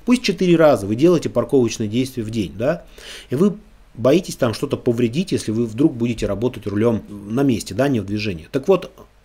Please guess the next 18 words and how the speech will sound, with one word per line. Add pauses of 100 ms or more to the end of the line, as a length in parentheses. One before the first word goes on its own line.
на
моих
автомобилях (520)
руль
крутится
при
парковочных
действиях
по
двести
раз
в
день,
потому
что
каждым
учеником
мы